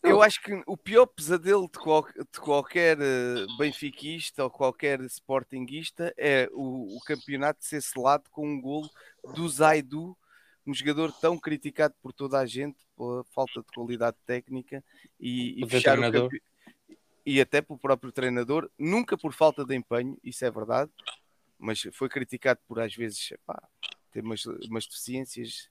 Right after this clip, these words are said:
Speaker 1: técnicas, que é natural, e, mas, eh, chegou para no último, no último minuto meter a raquete, foi mesmo, parecia que estava a,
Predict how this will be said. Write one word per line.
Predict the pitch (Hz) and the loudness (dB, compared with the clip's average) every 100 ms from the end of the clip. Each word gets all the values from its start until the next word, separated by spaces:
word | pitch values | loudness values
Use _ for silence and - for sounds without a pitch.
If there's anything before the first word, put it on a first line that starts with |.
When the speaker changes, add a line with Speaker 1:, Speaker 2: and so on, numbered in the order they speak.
| _ | _
Speaker 1:
técnicas, | - 135 - - - 113 - | -8 -8 -8 -10 -10 -10 -10
que | 123 | -4
é | |
natural, | 113 110 127 151 _ - - _ _ _ | -4 -2 -2 -2 _ -20 -20 _ _ _
e, | - 131 127 | -4 0 0
mas, | 92 127 113 - | 2 2 2 -2
eh, | 120 117 71 | -6 -8 -6
chegou | - - 120 139 | -4 -4 0 -2
para | - 131 | 0 -4
no | 127 | -2
último, | 123 131 135 123 123 | -4 -6 -6 -6 -6
no | - 123 | -4 -4
último | 127 - 123 | -4 -8 -6
minuto | 120 127 139 _ - _ _ _ _ _ _ _ - | -4 -4 -6 _ -20 _ _ _ _ _ _ _ -12
meter | - 123 - 131 127 | -4 -2 2 2 6
a | 127 | 6
raquete, | 127 131 - 131 127 _ - - _ - | 8 8 6 -2 -4 _ -20 -20 _ -14
foi | 104 | -8
mesmo, | 110 110 104 _ _ _ - | -6 -6 -10 _ _ _ -10
parecia | 113 143 | -8 -6
que | 131 | 2
estava | 135 127 127 127 | 4 6 4 2
a, | - | -4